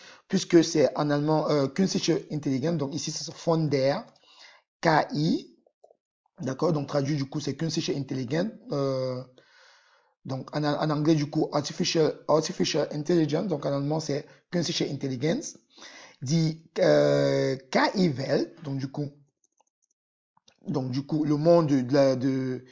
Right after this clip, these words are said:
de, du coup, de la, la, l'intelligence artificielle kann einen großen Domain darstellen. Donc,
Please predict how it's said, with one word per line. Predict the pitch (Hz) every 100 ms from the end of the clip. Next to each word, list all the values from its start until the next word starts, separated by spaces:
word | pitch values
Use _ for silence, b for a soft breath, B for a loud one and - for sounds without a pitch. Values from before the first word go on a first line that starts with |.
| B B B B -
de, | 139 143 135 135 135 135 135 135
du | 127 135
coup, | 147 131 _ _ -
de | 143
la, | 143 139
la, | 139 135 139
l'intelligence | 139 143 143 165 -
artificielle | 147 143 175 180 - _ _
kann | - 175 190 196
einen | - 160 156 135
großen | 131 175 180 175 160
Domain | 143 151
darstellen. | 147 143 139 139
Donc, | 127